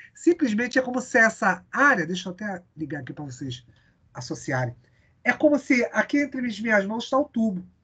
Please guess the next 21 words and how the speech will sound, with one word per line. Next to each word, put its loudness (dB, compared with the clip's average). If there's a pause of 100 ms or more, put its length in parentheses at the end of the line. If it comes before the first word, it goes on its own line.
(200)
É -6
como 4
se 4
tubo, 4
ó, 6 (540)
contraísse. 0 (800)
Então, -6
se -8
ele -6
diminuir, 6 (240)
se -8
houver 4
uma 0
diminuição -4
da 4
área, 4 (100)
eu -10
vou -2
ter -2
menos -4
sangue. 4